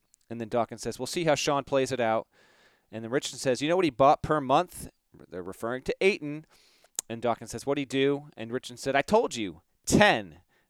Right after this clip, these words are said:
Now, eh, common logic would indicate that would be ten thousand dollars there, given the context of all these other conversations. And then Dawkins says he's putting up some real money for them, expletives. Uh, he told me he's getting killed, and then Richardson said that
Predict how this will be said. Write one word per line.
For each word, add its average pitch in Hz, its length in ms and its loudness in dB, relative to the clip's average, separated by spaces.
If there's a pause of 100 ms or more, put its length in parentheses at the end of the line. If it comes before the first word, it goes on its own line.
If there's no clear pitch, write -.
Now, 120 300 -6 (120)
eh, - 280 -20 (560)
common 175 360 0
logic 123 380 2
would 113 160 -6
indicate 110 320 -8
that 85 120 -4
would 95 100 -8
be 104 100 -10
ten 117 220 -12
thousand 101 320 -6
dollars 90 360 -6
there, 95 160 -6
given 104 240 -10
the 92 320 -8
context 113 380 -8
of 131 60 2
all 165 100 8
these 165 80 2
other 185 140 2
conversations. 147 600 -2
And 131 80 -8
then 131 60 -6
Dawkins 127 300 2
says 123 160 -2
he's 131 120 -6
putting 139 240 -4
up 135 80 -2
some 123 220 -10
real 131 320 4 (260)
money 135 220 -2
for 127 120 -10
them, 117 400 -4 (360)
expletives. 135 720 -2 (300)
Uh, 107 160 -4
he 123 120 -4
told 143 220 0
me 135 80 -4
he's 127 180 -4
getting 127 220 -4
killed, 139 640 2
and 117 100 -10
then 117 80 -6
Richardson 117 300 -10
said 117 160 -12
that 107 180 -2